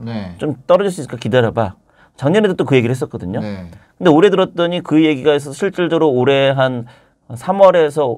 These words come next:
Speaker 2: 오월까지는 또 가격이 떨어지기도 했었고, 강남 같은
Speaker 1: 네,
Speaker 2: 경우는.
Speaker 1: 네.
Speaker 2: 그러다 보니까 사람들이 "어, 정부가 해서 이렇게
Speaker 1: 음.
Speaker 2: 되나?"라고 좀 됐었는데
Speaker 1: 네.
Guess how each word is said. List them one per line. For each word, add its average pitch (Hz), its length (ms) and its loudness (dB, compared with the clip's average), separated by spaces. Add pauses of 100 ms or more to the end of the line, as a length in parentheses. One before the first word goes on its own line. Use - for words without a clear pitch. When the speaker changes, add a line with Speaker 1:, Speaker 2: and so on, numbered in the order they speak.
(140)
Speaker 2:
오월까지는 131 560 -2
또 123 80 -10
가격이 123 320 -6
떨어지기도 135 420 0
했었고, 123 300 -6
강남 120 260 -2
같은 110 160 -4
Speaker 1:
네, 107 80 -2
Speaker 2:
경우는. 101 260 -2
Speaker 1:
네. 107 60 -6
Speaker 2:
그러다 147 240 2
보니까 123 400 -2 (520)
사람들이 139 580 -2
"어, 117 340 2
정부가 120 480 -2 (340)
해서 139 320 -2
이렇게 120 280 -6
Speaker 1:
음. - 20 -4
Speaker 2:
되나?"라고 120 500 0
좀 127 280 -10
됐었는데 131 640 -2
Speaker 1:
네. 101 420 -10